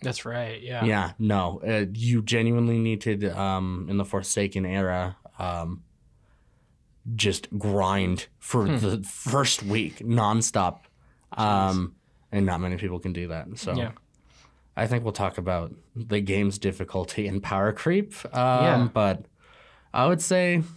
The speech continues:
Speaker 2: just to wrap things up, Lightfall was definitely a s-, massive step above things like Ra-, um, Rise of Iron.
Speaker 1: Mm-hmm.
Speaker 2: Um,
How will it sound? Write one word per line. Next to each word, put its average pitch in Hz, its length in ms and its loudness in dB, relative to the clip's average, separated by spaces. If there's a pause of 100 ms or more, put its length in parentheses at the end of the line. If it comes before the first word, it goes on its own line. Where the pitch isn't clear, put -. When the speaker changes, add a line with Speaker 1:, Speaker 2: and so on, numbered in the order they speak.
(400)
Speaker 2:
just - 260 -6
to 113 120 0
wrap 110 260 -2
things 107 320 -2
up, 107 240 -2
Lightfall 110 540 0
was 101 200 0
definitely 101 800 0 (640)
a 110 100 2
s-, - 300 -2 (300)
massive 101 480 0
step 104 240 -2
above 95 340 0
things 92 380 -4
like 85 160 -2
Ra-, 87 260 -2
um, 82 520 -4
Rise 85 260 -2
of 82 100 -6
Iron. 85 540 -6
Speaker 1:
Mm-hmm. 143 280 2
Speaker 2:
Um, 78 400 -8